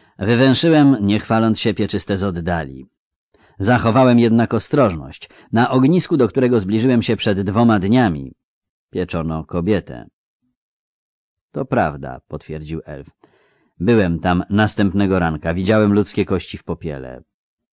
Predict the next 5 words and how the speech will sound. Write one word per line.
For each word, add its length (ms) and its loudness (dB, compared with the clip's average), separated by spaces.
„Następnego 960 0
ranka”, 680 -2
powtórzył 420 -12
przeciągle 500 -10
pielgrzym, 520 -6